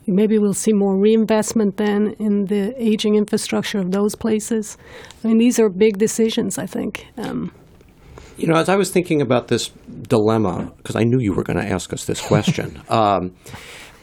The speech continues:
Speaker 2: I was thinking about the analogy of the public schools, which everybody acknowledges is in, are in crisis, and in fact, have,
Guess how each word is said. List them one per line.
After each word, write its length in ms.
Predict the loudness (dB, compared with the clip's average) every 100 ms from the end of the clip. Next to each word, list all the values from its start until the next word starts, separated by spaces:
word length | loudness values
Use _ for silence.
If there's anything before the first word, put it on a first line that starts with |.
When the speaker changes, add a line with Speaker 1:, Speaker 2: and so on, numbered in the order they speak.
| -20 -4
Speaker 2:
I 80 | 0
was 120 | 2
thinking 180 | 2 4
about 180 | 4 4
the 80 | 4
analogy 460 | 4 4 4 4
of 80 | 2
the 80 | 2
public 400 | 0 2 2 2
schools, 720 | 0 0 0 0 -4 -6 -10 -8
which 200 | -2 2
everybody 460 | 2 2 4 4 4
acknowledges 760 | 4 2 2 2 0 -2 -4 -8 _ _ -2
is 140 | 0
in, 140 | 0 0
are 180 | 2 2
in 120 | 2
crisis, 580 | 0 -2 -2 -6 -8 -12 -2
and 200 | 0 2
in 80 | 2
fact, 260 | 0 0
have, 140 | -2